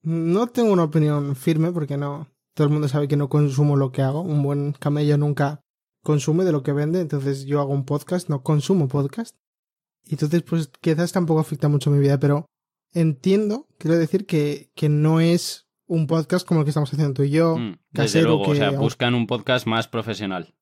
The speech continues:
Speaker 2: claro. O muy exitoso, quiero decir,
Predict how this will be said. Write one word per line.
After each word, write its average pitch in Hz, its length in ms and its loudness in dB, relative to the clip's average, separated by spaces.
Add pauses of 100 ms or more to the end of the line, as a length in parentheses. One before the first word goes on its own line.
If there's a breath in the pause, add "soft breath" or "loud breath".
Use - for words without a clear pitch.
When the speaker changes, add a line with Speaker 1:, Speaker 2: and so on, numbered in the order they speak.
(160)
Speaker 2:
claro. 95 400 -12
O 151 240 2
muy 139 220 2
exitoso, 117 680 -2
quiero 113 140 0
decir, 107 460 -2